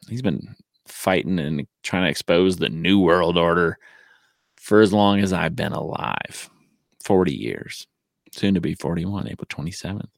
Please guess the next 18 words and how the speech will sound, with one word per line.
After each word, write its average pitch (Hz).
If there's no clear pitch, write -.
But 110
he's 156
eighty. 120
He's 110
twice -
my -
age. -
He's 95
still 98
running 90
his 78
business. 87
He's 92
an 82
engineer, 90
deals 110
in 107
pumps, -